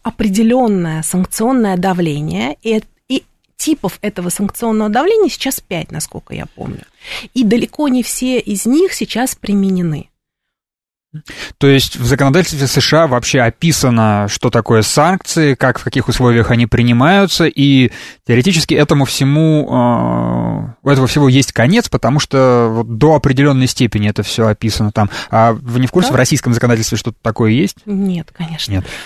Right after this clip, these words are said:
Speaker 2: Ну ладно, по крайней мере, для меня стало открытием, что, э, вообще подходы к санкциям в С Ш А это не экспромт, это как-то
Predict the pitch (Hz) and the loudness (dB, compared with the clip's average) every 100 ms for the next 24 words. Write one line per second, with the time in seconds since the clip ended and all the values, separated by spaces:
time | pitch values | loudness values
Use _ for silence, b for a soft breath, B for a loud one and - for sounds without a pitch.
0 | B B B B B 147 139 110 123 165 | B B B B B 2 2 2 2 2
1 | 165 151 151 147 151 139 - 180 165 139 | 4 4 2 2 2 0 2 0 2 0
2 | - 135 127 131 120 117 113 113 117 - | 2 2 2 2 0 0 -2 -4 -2 0
3 | - 143 - 165 123 - 156 165 - 147 | 0 -2 2 2 2 0 0 0 2 2
4 | 131 117 - 113 131 123 123 123 123 - | 2 0 -2 0 2 2 2 2 2 0
5 | 143 151 185 143 123 123 127 - 127 117 | 2 2 2 2 0 0 -2 0 2 2